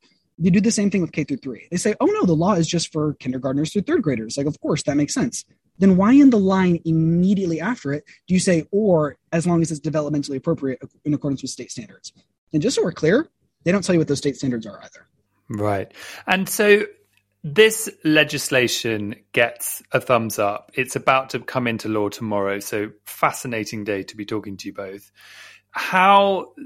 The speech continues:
Speaker 2: Zander, do you become involved in turning this into a lawsuit? How does Brandon become involved? Yeah, Zander, let's start with you. How did you actually m-, take action?
Speaker 1: So that's a good question. My, my action taking started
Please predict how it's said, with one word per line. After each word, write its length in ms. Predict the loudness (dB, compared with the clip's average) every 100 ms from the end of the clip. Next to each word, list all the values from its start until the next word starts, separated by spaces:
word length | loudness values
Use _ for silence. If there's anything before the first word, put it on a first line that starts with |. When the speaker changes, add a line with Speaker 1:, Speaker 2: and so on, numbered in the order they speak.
| -14
Speaker 2:
Zander, 760 | -6 0 2 0 0 0 -2 -4
do 120 | -6
you 360 | -4 2 2 4
become 400 | 0 -2 -4 -2
involved 720 | -2 -2 0 0 -4 -8 -12 -8
in 220 | -6 -6
turning 460 | -2 0 0 0 -2
this 240 | -4 -4
into 560 | -8 -8 -6 -4 -4 -2
a 60 |
lawsuit? 720 | -2 0 0 -2 -8 -12 -14 -10
How 340 | -4 -4 -4
does 320 | -6 -8 -8
Brandon 720 | -8 0 2 2 0 -2 -4
become 320 | -6 -8 -6
involved? 760 | -6 -4 -2 0 -2 -6 -12 -20 _ _
Yeah, 220 | -6 -6 -6
Zander, 340 | 0 2 2 0
let's 220 | 0 0
start 180 | 2 2
with 120 | 2
you. 120 | -4 -2
How 200 | 0 2
did 200 | 0 -2
you 540 | 0 2 2 0 -6 _ _ -4
actually 360 | -2 -2 -6 -8
m-, 120 | -12
take 220 | -12 -10 -8
action? 360 | -8 -8 -12
Speaker 1:
So 460 | -2 4 4 4 0 _ _ _ _ _ _ -12
that's 260 | -2 -2 0
a 60 |
good 100 | -4
question. 280 | -4 -6 -2
My, 260 | 2 2 2
my 200 | 0 0
action 340 | -2 -2 2
taking 340 | 2 2 2 2
started 540 | 2 0 0 -2 -4